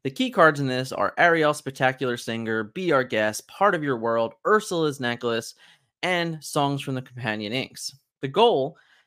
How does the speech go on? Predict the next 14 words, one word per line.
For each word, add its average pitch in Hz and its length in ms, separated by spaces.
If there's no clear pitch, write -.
is 143 100
for 175 180
consistent 165 680
and 156 160
targeted 185 500
card 135 240
advantage. 98 480
Also 233 360
allows 151 380
for 156 100
tempo 143 600
through 113 220
slinging 190 420
songs, 135 440